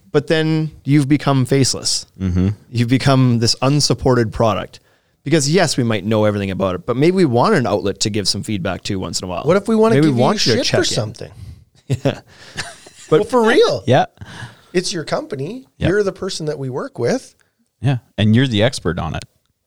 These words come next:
Speaker 2: technically.
Speaker 1: Yeah.
Speaker 3: You'll have the answers, or you're
Speaker 2: Should.
Speaker 3: supposed to.
Speaker 1: Your role
Speaker 2: Right.
Speaker 1: is not just teaching us about the product. It's, it's beyond that. So don't think like, "Oh, you guys know the product, so you don't need me to show up." It's like, uh, but it doesn't hurt.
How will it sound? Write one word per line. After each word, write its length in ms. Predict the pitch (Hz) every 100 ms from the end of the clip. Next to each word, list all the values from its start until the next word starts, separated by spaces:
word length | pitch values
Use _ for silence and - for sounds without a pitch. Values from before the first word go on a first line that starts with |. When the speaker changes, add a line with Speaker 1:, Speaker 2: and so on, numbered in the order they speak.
| _ _ _ - _ _ -
Speaker 2:
technically. 480 | 95 - - 98 -
Speaker 1:
Yeah. 60 | 135
Speaker 3:
You'll 100 | 143
have 180 | 160 151
the 140 | 143
answers, 560 | 139 135 - - - - _
or 80 | 113
you're 100 | 110
Speaker 2:
Should. 160 | 113 - 120 95 76
Speaker 3:
supposed 40 | -
to. 200 | - 98 -
Speaker 1:
Your 160 | 131 160
role 180 | 180 185
Speaker 2:
Right. 60 |
Speaker 1:
is 100 | 147
not 400 | 117 135 139 -
just 560 | 107 110 139 - - - _ _ _ _ -
teaching 320 | - 139 139 120
us 120 | 120
about 340 | 107 117 104
the 60 | -
product. 380 | 131 117 92 110
It's, 220 | - -
it's 200 | 117 -
beyond 460 | - 113 135 117
that. 300 | 92 92 - - _
So 200 | - 113
don't 240 | 101 131 139
think 180 | 135 123
like, 180 | 107 -
"Oh, 100 | 156
you 180 | 151 160
guys 140 | 123
know 100 | 117
the 60 | 107
product, 300 | 117 107 -
so 100 | 110
you 100 | 117
don't 200 | 101 95
need 180 | 107 113
me 80 | 107
to 100 | 87
show 240 | - 98
up." 220 | 87 82 -
It's 120 | -
like, 180 | 98 - _ -
uh, 300 | 139 139 139
but 260 | 135 - 113
it 100 | 156
doesn't 240 | 139 135
hurt. 280 | 110 95 -